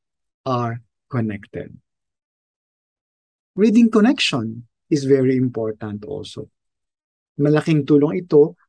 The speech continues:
para mahikayat sila na magbasa at manu-, maunawaan nila ang anumang kanilang binabasa.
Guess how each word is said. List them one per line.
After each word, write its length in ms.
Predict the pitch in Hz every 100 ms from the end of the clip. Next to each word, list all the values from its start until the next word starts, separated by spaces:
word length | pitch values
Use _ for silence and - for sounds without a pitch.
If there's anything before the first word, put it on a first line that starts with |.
| _
para 240 | 214 220 214
mahikayat 560 | 190 180 175 156 160
sila 400 | - 160 151 156 156 _ _ _ _ _ _ _ -
na 80 | 117
magbasa 640 | 117 143 220 - 160 165 - _ _ _
at 140 | 226 240
manu-, 400 | 294 285 277 214
maunawaan 720 | 202 214 240 233 165 160 156
nila 320 | 147 123 127 - _ 185
ang 80 | 185
anumang 320 | 165 151 151
kanilang 320 | 143 131 123 123
binabasa. 640 | 123 113 113 107 - -